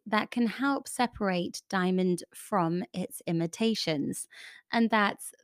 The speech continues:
thermal conductivity and electrical conductivity. So diamond has excellent thermal conductivity, and that's different from pretty much all of the simulants. The simulants often have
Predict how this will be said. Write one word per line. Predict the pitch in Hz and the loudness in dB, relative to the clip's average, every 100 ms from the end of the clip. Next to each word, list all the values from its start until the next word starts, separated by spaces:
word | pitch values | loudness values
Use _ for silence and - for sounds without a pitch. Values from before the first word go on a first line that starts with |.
| _ | _
thermal | 254 269 285 330 359 349 | 4 8 10 8 6 0
conductivity | - 226 208 190 - - 180 170 - 170 175 214 - - _ - | 2 6 6 4 0 -2 0 0 0 2 2 0 -6 -20 _ 0
and | 214 214 202 - | 4 4 2 2
electrical | 233 233 - - 185 165 151 - - | 2 2 0 -4 -2 0 0 -4 -2
conductivity. | 185 175 165 - - 165 160 - - - _ _ _ _ - - - | 4 4 2 -2 -6 -4 -4 -4 -6 -8 _ _ _ _ -18 -16 -10
So | - 247 | -4 0
diamond | 277 294 294 - | 2 6 6 6
has | 233 208 - | 4 2 0
excellent | 254 294 - 233 190 175 - - | 2 2 2 2 4 4 0 0
thermal | 190 175 170 | 4 6 6
conductivity, | 165 180 170 165 - - 170 165 - 190 277 294 - - | 4 4 4 2 -6 -4 -2 0 2 2 2 -2 -10 -4
and | 240 254 | 2 4
that's | - - 202 | 2 -6 -14
different | 185 320 415 - 165 160 - - - _ | -2 -2 0 2 4 4 -2 -10 -20 _
from | - 220 | 2 2
pretty | 214 294 269 262 | 2 0 4 6
much | 185 175 - - | 6 2 -4 -2
all | 185 170 | 2 2
of | 170 | 2
the | 185 | -2
simulants. | - - 226 208 180 165 - - - | -2 4 6 6 2 -2 -4 -8 -2
The | 208 | -2
simulants | 196 247 233 214 180 185 - | 0 2 4 4 2 0 -2
often | 175 - 175 | -4 -2 -2
have | 165 175 180 | -2 -4 -6